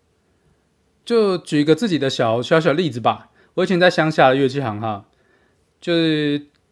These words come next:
第一个，就国中去学的那个吉他老师，乐，乐器行就不讲了，就是他是传说中蛮会碰红的啦，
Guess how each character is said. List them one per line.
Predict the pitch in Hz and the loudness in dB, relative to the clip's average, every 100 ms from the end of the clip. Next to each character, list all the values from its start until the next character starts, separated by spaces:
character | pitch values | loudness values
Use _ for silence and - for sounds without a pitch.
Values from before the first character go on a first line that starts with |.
| _ _ | _ _
第 | - 202 185 190 | -4 -2 -2 -2
一 | |
个， | 185 147 127 | 2 4 4
就 | 156 | 0
国 | 139 151 | 4 4
中 | 185 190 | 4 2
去 | |
学 | 190 131 127 | 0 -2 -2
的 | |
那 | 135 | 0
个 | 147 | -2
吉 | 139 123 | -4 -4
他 | 131 | 0
老 | 120 | 0
师， | 107 - 110 110 110 _ _ _ _ _ _ | -2 -6 -6 -6 -8 _ _ _ _ _ _
乐， | 165 165 170 | -18 -18 -2
乐 | 175 | 0
器 | - 165 156 147 _ _ - | 0 -2 -4 -6 _ _ -18
行 | - 120 | -8 -6
就 | 123 147 | -2 -4
不 | 160 | -2
讲 | 131 98 | -4 -4
了， | 101 110 | -12 -18
就 | - | -16
是 | 135 151 | -10 -8
他 | 175 175 | -4 -4
是 | - - _ _ _ _ _ | -4 -12 _ _ _ _ _
传 | - 147 | 2 2
说 | 165 196 185 | 4 0 2
中 | 190 180 139 | 0 -2 -4
蛮 | 131 139 | -2 -2
会 | 185 156 | 2 2
碰 | - 170 127 | 4 0 2
红 | 123 110 | -2 -2
的 | 110 110 | -4 -8
啦， | 113 | -12